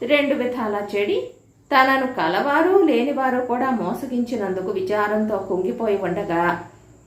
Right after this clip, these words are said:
గుర్రం మీద సవారీ అయి పాత పరిచారకుడు వచ్చాడు. "మహారాజా,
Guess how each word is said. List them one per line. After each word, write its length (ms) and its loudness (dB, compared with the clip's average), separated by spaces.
గుర్రం 340 4
మీద 260 4
సవారీ 520 0
అయి 340 0
పాత 360 -2
పరిచారకుడు 680 -2
వచ్చాడు. 560 0
"మహారాజా, 720 0